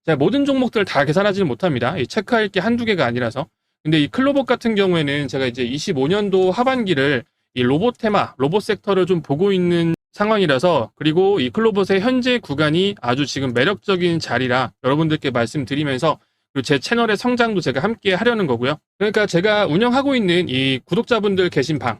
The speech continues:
이 방에 들어오셔서 현재 매집 단가, 세력의 매집 단가 이렇게 함께 보고 대응을 해나가자라고 좀 말씀을 드릴게요. 입장하시거나 자료를 받으실 분들은 위에 나와 있는 번호 있죠? 자, 공일공 몇 번이에요?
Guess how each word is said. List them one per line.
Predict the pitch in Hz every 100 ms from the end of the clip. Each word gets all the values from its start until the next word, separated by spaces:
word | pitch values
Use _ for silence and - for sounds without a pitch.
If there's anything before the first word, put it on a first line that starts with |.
| -
이 | 165 180
방에 | 156 151 147 160 117
들어오셔서 | 175 165 139 139 196 143 -
현재 | 185 185 196 190
매집 | 120 147 185
단가, | - 120 104 117
세력의 | - 190 196 202 202
매집 | 139 131 160
단가 | - 131 143 123 147 185 _ -
이렇게 | 127 - 190
함께 | 233 226 214 208 208 151
보고 | 156 151 160 147 _
대응을 | - 147 156
해나가자라고 | 160 262 269 240 208 196 156 135
좀 | 156
말씀을 | 120 117 143 135
드릴게요. | 147 175 117 107 _ _ _ -
입장하시거나 | 151 - 254 254 233 226 214 208 208
자료를 | - 143 185 185
받으실 | - 135 180 185
분들은 | - 139 160 135 151 123 -
위에 | 139 180
나와 | 123 180 220
있는 | 208 202
번호 | 190 202
있죠? | 143 - 151 _ -
자, | 117
공일공 | 175 202 180 147 196
몇 | 120 -
번이에요? | 135 123